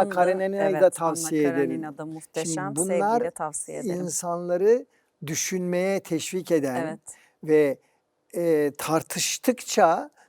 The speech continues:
Speaker 2: birbirlerinin dünyalarına girmelerine de imkan veren. Çünkü
Speaker 1: Tabii.
Speaker 2: sizin orada gördüğünüzü ben görmeyebilirim.
Speaker 1: Tabii.
Speaker 2: E, benim gördüğümü bir başkası görmeyebilir.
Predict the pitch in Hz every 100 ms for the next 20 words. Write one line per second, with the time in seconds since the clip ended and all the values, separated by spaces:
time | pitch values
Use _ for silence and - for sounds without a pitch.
0 | - 143 170 165 175 180 180 185 220 233
1 | - _ _ - 165 165 170 175 175 175
2 | 175 202 247 185 190 185 180 175 180 160
3 | 170 151 143 151 147 143 139 135 131 151
4 | - 156 - _ - - 151 131 254 240
5 | 202 180 170 165 147 165 170 196 160 190
6 | 202 170 156 143 139 135 131 135 147 226
7 | 277 143 - _ _ 175 156 147 143 143
8 | 139 139 139 175 220 202 190 170 180 190
9 | 214 220 220 160 151 151 - 175 - 226
10 | 185 170 156 156 147 139 202